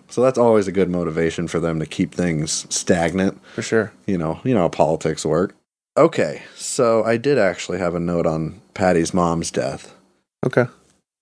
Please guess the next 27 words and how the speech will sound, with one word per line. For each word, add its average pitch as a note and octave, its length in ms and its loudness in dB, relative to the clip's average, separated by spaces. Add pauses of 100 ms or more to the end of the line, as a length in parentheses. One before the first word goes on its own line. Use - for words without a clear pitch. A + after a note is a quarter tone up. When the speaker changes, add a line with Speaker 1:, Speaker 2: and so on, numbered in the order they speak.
Speaker 1:
The A2 100 0
Yodeling C3+ 420 0
Society F#2+ 520 0
is F2 140 -2
responsible E2 580 -2
for - 100 -12
Patty's D#2+ 360 -2
mom's D2+ 280 -4
death. - 400 -4 (460)
Speaker 2:
Oh. C#3 240 0 (520)
Speaker 1:
And E2+ 280 2
her F2 60 0
dad's D#2+ 580 2 (140)
injury. D#2+ 520 -4 (520)
They A2 120 6
knew B2 120 4
too A#2 160 2
much. - 460 -4 (600)
They G#2 100 4
knew A2+ 140 4
too G#2+ 100 0
much G2 220 0
about F2 260 0
the E2+ 80 -6
Yodeling D2+ 420 -4
Society C#2+ 400 -6
somehow. - 460 -8